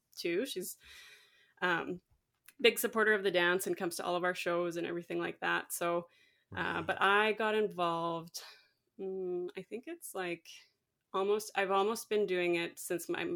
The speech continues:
Speaker 1: the first class I took from them was twenty years ago. So it's been a
Speaker 2: Wow.
Speaker 1: big part of my life.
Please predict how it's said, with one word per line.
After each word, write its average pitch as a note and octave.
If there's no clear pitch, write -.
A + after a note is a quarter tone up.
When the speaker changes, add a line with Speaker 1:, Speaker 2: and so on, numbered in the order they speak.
Speaker 1:
the -
first A3+
class F#3+
I A3
took A#3
from G#3+
them A#3+
was F3
twenty E3+
years -
ago. -
So -
it's E3+
been F2
a E2
Speaker 2:
Wow. G2+
Speaker 1:
big F#2
part E3
of E3+
my E3
life. -